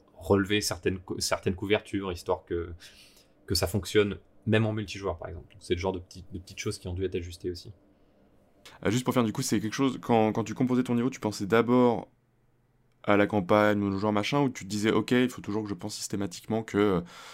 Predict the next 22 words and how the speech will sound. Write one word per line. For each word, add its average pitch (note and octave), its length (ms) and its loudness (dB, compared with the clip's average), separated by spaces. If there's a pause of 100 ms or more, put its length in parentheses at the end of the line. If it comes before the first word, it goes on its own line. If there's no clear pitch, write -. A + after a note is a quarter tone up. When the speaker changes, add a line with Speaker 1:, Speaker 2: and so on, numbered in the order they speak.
(360)
Speaker 2:
euh, A#1+ 520 -2 (1160)
un, G2+ 200 2
un G2 280 4
ennemi, G#2 260 4
et F2+ 80 4
un F#2 120 4
ennemi, G2 320 4
euh, F2 100 6
du E2+ 140 -2
coup, F#2+ 260 -4
euh, D#2 280 -2 (400)
non F2+ 140 -4
pas F2+ 140 0
une F2 100 4
iam, F#2+ 160 0
mais F2 120 0
un, D#2 180 -6 (180)
un D#2+ 80 -6
ennemi E2+ 240 0
joueur F2 240 -4
ou F2 80 -2
joueuse, A2+ 260 0